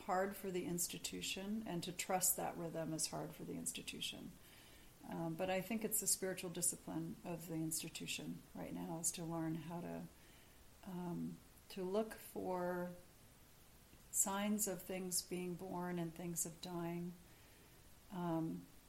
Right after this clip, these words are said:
that are of a different genus. You know, it's a different plant, um, than the one we've been planting before.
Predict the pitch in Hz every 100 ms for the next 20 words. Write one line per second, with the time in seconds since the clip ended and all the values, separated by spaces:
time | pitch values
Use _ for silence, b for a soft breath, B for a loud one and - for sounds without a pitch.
0 | - - - 185 185 - 180 180 175 175
1 | 170 190 - 190 170 170 170 165 165 165
2 | - - - 202 175 170 165 175 160 175
3 | 165 175 - - - - 160 - - -
4 | - - - 170 165 170 165 165 160 160
5 | 160 165 170 - 170 - - 151 - -
6 | - - -